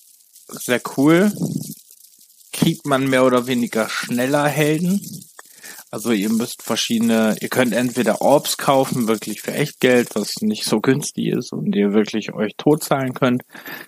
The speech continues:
Dagegen ist Ulti-, der Ultimate Team Modus von fifa nicht wirklich, äh, nicht wirklich krass, glaub ich.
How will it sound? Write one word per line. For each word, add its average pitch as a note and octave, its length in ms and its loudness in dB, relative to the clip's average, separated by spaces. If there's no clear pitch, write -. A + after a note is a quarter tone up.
Dagegen A3+ 380 4
ist - 200 0
Ulti-, A#2 320 -2
der A2 340 2
Ultimate A2+ 420 2
Team B2+ 200 2
Modus A2+ 360 2
von G#2+ 140 -4
fifa A2+ 320 0
nicht G#2+ 240 -4
wirklich, - 340 -4
äh, C#3+ 540 -4
nicht B2 200 -4
wirklich A#2+ 300 0
krass, D3 300 0
glaub D3 240 0
ich. D3 120 -6